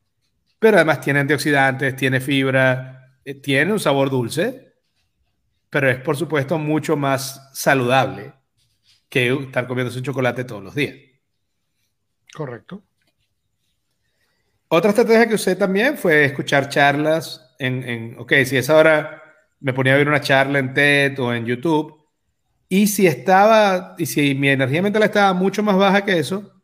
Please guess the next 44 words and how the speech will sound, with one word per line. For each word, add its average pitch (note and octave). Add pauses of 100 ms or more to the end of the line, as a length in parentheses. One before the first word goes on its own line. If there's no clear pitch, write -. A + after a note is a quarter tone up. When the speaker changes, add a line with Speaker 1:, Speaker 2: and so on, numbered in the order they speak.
(600)
Speaker 1:
ponía B2+
alguna D#3
serie D#3
cómica. C#3+ (540)
Una F3
que A3+
ya F#3+
yo G3+
me A3+
supiera, E3+
no B2+
importa. D3 (640)
Pero C3
era C#3+
para F3
ayudar D3+
a -
mi F3
mente E3
a F3+
no D3
aburrirse. C#3 (880)
Porque C#3
me B2+
di B2+
cuenta D#3
que G3
el B3+
aburrimiento G#3+
era F#3
lo F3+
que E3
estaba D#3+
causando D3
esa C#3
ingesta C#3
de C#3
azúcar C3+ (340)
y D3+
leche D3
contrabandeada D3
en A#2+
el A2+
café. G#3